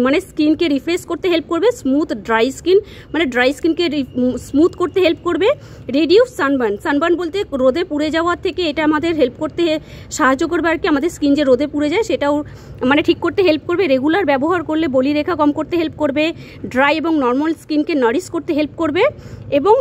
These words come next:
লং লাস্টিং একটা গন্ধও থাকবে, সেটা এখানে মেনশন করেছে বন্ধুরা, দারুণভাবে ময়েশ্চারাইজিং করে রাখবে। আজকে একটা ছোট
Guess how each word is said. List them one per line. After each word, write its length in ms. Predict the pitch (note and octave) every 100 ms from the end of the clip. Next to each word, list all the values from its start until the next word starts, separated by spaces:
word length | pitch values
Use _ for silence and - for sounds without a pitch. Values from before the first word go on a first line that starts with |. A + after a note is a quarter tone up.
| G4 C4+
লং 100 | C#4+ D#4+
লাস্টিং 280 | F4 G4 F4+
একটা 140 | D4+ - B3+
গন্ধও 280 | A#3+ C4+ G4 F4
থাকবে, 200 | D4+ F#4+ D4+
সেটা 160 | A3 D4
এখানে 140 | D#4+ C#4+
মেনশন 280 | A#3+ B3 D#4+
করেছে 180 | E4 E4 D#4+
বন্ধুরা, 220 | D#4+ F#4+
দারুণভাবে 340 | B3+ A#3+ C#4 D4+
ময়েশ্চারাইজিং 560 | A#3+ A3 D4+ C#4+ D4 D#4+ E4
করে 120 | F4 E4+
রাখবে। 240 | C#4+ F#4+ D5+ - - - - D4
আজকে 140 | -
একটা 140 | F#4+ G4+
ছোট 120 | F4